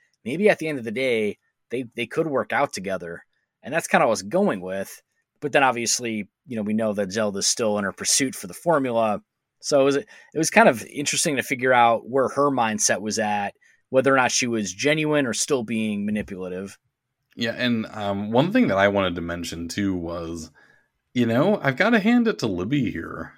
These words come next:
Speaker 2: When she says that she's only doing this because she loves to sing,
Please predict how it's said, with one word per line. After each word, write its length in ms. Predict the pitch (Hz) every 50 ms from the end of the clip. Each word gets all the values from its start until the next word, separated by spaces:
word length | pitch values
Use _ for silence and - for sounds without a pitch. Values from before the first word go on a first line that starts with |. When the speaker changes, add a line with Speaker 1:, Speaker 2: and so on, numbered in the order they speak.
| _ _ _ _ _ _
Speaker 2:
When 180 | - 131 131 123
she 180 | - - 165
says 380 | 156 147 - 185 175 170 165 147
that 160 | 143 131 113
she's 240 | - - 127 113 110
only 300 | 110 117 117 120 117 110
doing 380 | 85 90 92 98 104 110 117
this 220 | 117 117 113 113 -
because 340 | - - - - 104 101 98
she 180 | - - 104
loves 360 | 92 85 87 95 98 101 101
to 200 | - - - 85
sing, 600 | 82 - - - 90 92 90 - - - 82 82